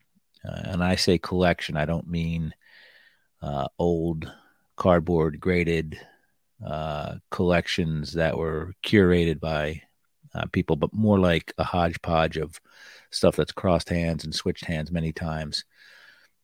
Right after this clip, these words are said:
Kind of pick through, but maybe not pick through all the way. So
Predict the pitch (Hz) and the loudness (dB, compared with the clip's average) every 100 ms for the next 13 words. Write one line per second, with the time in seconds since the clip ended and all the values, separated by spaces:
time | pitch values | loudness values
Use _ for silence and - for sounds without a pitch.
0 | - 120 120 - 113 - - 101 98 82 | 4 6 8 8 4 4 6 8 8 4
1 | 78 92 87 85 78 76 - 78 - 82 | -2 0 0 0 0 -2 -4 -6 -4 0
2 | 80 73 90 69 64 - 90 76 | 2 0 0 -2 -2 0 0 0